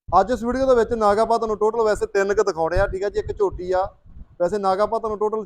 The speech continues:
ਚਾਰ ਹੀ ਦਿਖਾਵਾਂਗੇ, ਜਿਨ੍ਹਾਂ ਦੇ ਵਿੱਚੋਂ ਪਸ਼ੂ ਇੱਕ ਝੋਟੀ ਦੀ ਗੱਲ ਕਰੀਏ ਦੋਸਤੋ, ਇੱਕ ਝੋਟੀ ਗੱਭਣ ਆ ਤਿਆਰੀ ਵਾਲੀ, ਬਾਕੀ ਐਨੀਮਲ ਸਾਰੇ ਸੂਏ ਸਵਾਏ ਆ।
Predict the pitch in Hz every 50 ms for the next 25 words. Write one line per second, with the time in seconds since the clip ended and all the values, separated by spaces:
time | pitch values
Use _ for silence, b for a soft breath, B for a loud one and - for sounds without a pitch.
0 | - 185 170 170 175 202 196 190 165 175 180 190 190 180 175 202 247 _ _ _
1 | _ _ _ _ _ _ _ _ - _ _ - _ _ - - - - - -
2 | - 196 226 254 262 240 233 247 254 214 240 220 190 240 247 240 226 226 233 247
3 | 247 247 247 240 247 240 - - _ _ - - - 220 202 170 190 185 220 196
4 | 214 214 214 190 220 214 220 214 214 202 180 214 214 196 208 - 214 196 160 185
5 | 190 160 190 185 185 196 185 185 175 - 180 175 170 170 180 190 196 208 190 185
6 | 185 - - 196 190 185 190 185 190 190 160 - 175 180 208 190 156 165 160 147
7 | 143 139 147 143 143 147 151